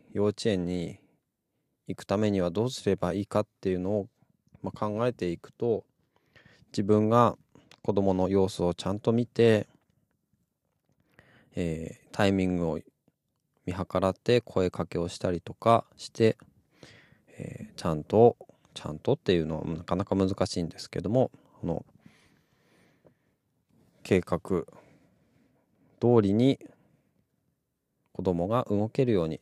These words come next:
子供自身もね、私に、えー、怒られたりとかするの嫌でしょうしからね。だから私も嫌です。怒りたくないです。だから子供のことをちゃんと見て、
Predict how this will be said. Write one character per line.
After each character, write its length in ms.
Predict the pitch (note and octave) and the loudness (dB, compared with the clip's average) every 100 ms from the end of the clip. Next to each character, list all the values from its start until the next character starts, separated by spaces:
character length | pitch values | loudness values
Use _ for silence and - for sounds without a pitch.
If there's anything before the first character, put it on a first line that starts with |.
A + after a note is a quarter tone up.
| _ _ | _ _
子 100 | - | -10
供 240 | G#2+ A#2 A2+ | -4 0 0
自 120 | B2 | 0
身 260 | - E2+ | -2 -6
も 100 | D2+ | -6
ね、 160 | F2+ G#2+ G#2 _ _ _ _ - | -6 -6 -8 _ _ _ _ -8
私 360 | - F#2+ - | -2 -2 -2
に、 180 | F#2+ F#2+ _ _ _ _ _ - - - | -4 -4 _ _ _ _ _ -20 -16 -4
え 120 | F#2+ | -2
ー、 20 | |
怒 200 | E2+ G#2 | 0 4
ら 100 | A2+ | 6
れ 80 | A#2+ | 6
た 120 | - | 4
り 80 | D#2+ | -4
と 100 | - | -6
か 240 | - - - | -12 -12 -14
す 160 | - F#2 | -10 -4
る 80 | F2 | -2
の 420 | D#2 C2 D#2 - _ _ _ | -4 -6 -10 -16 _ _ _
嫌 200 | F2+ G#2 | -2 -2
で 100 | - | -2
し 120 | - | -10
ょ 100 | C#2 | -12
う 40 | C#2 | -14
し 100 | - - _ | -18 -20 _
か 120 | - - | -12 -8
ら 120 | - | -4
ね。 240 | A#2 A#2 - | -2 -4 -8
だ 100 | - | -6
か 120 | E2+ | -4
ら 160 | D#2 - - | -4 -10 -6
私 360 | F#2 - - F#2+ | -6 -4 -6 -6
も 160 | E2 | -4
嫌 180 | F#2 F2 | 0 0
で 100 | - | 0
す。 180 | - - _ _ - - - | -10 -20 _ _ -20 -20 -12
怒 240 | - - E2+ | -8 -2 -2
り 100 | D2 | -2
た 120 | - | -8
く 140 | - | -8
な 120 | D#2+ | -8
い 60 | D2+ | -10
で 120 | - | -12
す。 180 | - - _ _ _ _ _ _ - | -16 -18 _ _ _ _ _ _ -8
だ 120 | G2 | -4
か 120 | - | 2
ら 240 | A2 A2+ - _ _ _ _ | 4 4 2 _ _ _ _
子 120 | - | -2
供 220 | G#2+ G2+ F#2+ | 0 2 0
の 100 | F2 | -2
こ 140 | G2+ | -2
と 100 | F#2 | -2
を 80 | E2+ | -4
ち 120 | - | -6
ゃ 40 | |
ん 60 | G#2+ | -4
と 140 | B2+ | -2
見 160 | A#2 C#3+ | 0 -2
て、 380 | - C#3+ C#3+ | -2 0 0